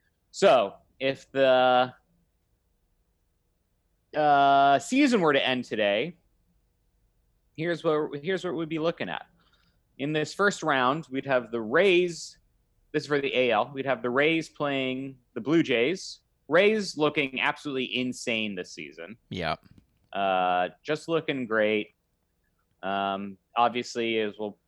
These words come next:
Speaker 1: probably repeat multiple times, a three-game series is one of those weird,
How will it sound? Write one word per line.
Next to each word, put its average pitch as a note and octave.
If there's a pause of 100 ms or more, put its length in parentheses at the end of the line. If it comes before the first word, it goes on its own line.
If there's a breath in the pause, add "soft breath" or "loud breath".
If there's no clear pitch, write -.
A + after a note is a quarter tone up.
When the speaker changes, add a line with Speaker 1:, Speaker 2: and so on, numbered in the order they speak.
(220)
Speaker 1:
probably G#2
repeat G2+
multiple G#2
times, G2+
a D#2
three-game G#2+
series G2+
is F2+
one G2
of F#2+
those F#2
weird, F#2